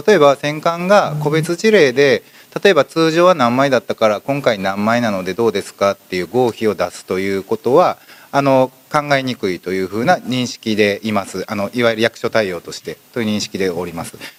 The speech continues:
まあ、ですから、こういうこの政治活動の幅をどこまで広げていくかということは、あくまでその個別事例で概念を整理して、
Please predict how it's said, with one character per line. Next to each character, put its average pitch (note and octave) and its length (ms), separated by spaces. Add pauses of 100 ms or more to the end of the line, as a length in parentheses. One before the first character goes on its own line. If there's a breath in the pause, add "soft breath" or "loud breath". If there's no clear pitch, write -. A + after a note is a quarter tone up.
(100)
ま F3+ 80
あ、 F#3 40
で A3+ 100
す - 80
か C3 100
ら、 B2 180
こ F#3 180
う F3+ 60
い F#3 80
う F3 80
こ F3+ 100
の F3 60
政 F3 240
治 - 20
活 - 180
動 C#3 100
の A#2 80
幅 C3 240
を C3 80
ど C#3+ 80
こ D3 100
ま C#3+ 100
で C3+ 100
広 C#3 180
げ C3+ 80
て C3+ 100
い B2 40
く A#2+ 120
か B2 140
と F2 220
い A#2 60
う A#2 60
こ A2+ 80
と G#2 120
は、 G#2 40
あ G#2+ 60
く F3+ 100
ま B2+ 120
で A2 260 (340 loud breath)
そ - 80
の B2 80
個 D3 140
別 D3 240
事 F3 160
例 A#2 180
で G2+ 240
概 D3 240
念 F#2+ 260
を F2 60
整 F2+ 240
理 F2 120
し - 120
て、 E2+ 300